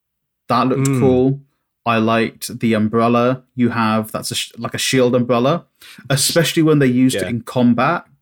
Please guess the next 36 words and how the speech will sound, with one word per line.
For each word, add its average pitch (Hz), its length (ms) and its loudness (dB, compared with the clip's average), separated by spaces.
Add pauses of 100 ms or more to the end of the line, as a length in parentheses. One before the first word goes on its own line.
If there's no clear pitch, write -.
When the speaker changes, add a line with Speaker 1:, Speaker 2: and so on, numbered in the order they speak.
Speaker 1:
'Cause - 160 -8
I 120 60 0
was 120 120 0
like, 117 180 -2 (420)
"Okay, 180 240 0
that's 127 220 -2
a 151 40 2
cool 139 280 0
thing 123 300 0
to - 100 -8 (140)
traverse." 107 680 -4 (280)
But 127 100 2
when 127 180 4
they 127 120 4
sort 123 280 -2
of - 100 -8
implemented 127 440 0
it - 40 -4
into 117 160 -4
the - 80 -10
combat, 110 320 -2
I - 20 -6
was 104 120 -8
like, - 180 -12
"Okay, 127 380 -2
that's 110 280 -6
a - 40 -20
cool 117 260 -4
way 110 160 0
to - 80 -16
get - 160 -4
away 104 140 -4
from 104 160 -6
enemies." 80 560 -8 (840)
Um, 104 400 -2
Speaker 2:
Mm. 95 260 -6